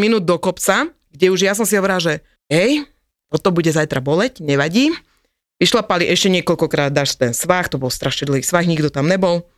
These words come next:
No a prosím pekne, ja už keď som došla po obede domov, tak ja som tak cítila nohy, že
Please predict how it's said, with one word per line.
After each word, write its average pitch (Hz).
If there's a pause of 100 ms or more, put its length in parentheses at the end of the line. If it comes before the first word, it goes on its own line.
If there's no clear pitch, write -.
(140)
No 151
a -
prosím 233
pekne, 156
ja 160
už 208
keď -
som 170
došla 185
po 208
obede 170
domov, 143 (460)
tak 160
ja 202
som 247
tak 180
cítila 214
nohy, 190
že 160